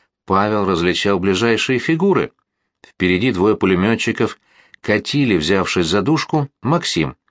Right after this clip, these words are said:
Колеса мягко резали влажный песок. Высокий камыш вокруг шевелился. Казалось, рядом с ними в камышах кто-то движется.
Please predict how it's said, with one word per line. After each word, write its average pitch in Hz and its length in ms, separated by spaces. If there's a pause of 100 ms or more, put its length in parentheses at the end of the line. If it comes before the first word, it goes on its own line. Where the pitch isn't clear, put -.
(220)
Колеса 78 460
мягко 85 340
резали 87 340
влажный 90 420
песок. 156 480 (680)
Высокий 143 480
камыш 170 400
вокруг 151 360
шевелился. 87 640 (440)
Казалось, 85 580
рядом 92 280
с - 120
ними 110 240
в - 80
камышах 92 640 (340)
кто-то 117 380
движется. 85 680